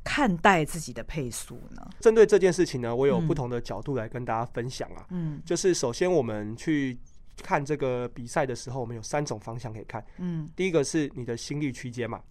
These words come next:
Speaker 1: 哦。
Speaker 2: 第二个是你的配速区间。
Speaker 1: 哦吼。
Speaker 2: 第三个是你的身体的呼吸的体感。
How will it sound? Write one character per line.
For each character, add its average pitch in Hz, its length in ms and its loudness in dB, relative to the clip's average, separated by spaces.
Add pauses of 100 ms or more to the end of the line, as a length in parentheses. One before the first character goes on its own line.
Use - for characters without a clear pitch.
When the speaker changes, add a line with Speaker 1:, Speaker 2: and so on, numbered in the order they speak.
(160)
Speaker 1:
哦。 170 420 -4
Speaker 2:
第 185 80 6
二 175 60 6
个 147 100 4
是 170 100 0
你 123 80 -2
的 110 100 -6
配 143 200 0
速 123 160 -6
区 117 180 -8
间。 107 300 -8
Speaker 1:
哦 165 140 -6
吼。 151 260 -6
Speaker 2:
第 190 100 0
三 165 220 2
个 143 80 2
是 160 140 -4
你 117 120 -4
的 113 220 -6
身 165 220 0
体 135 100 -4
的 117 100 -6
呼 143 160 -4
吸 139 200 -4
的 120 80 0
体 117 200 -12
感。 113 160 -6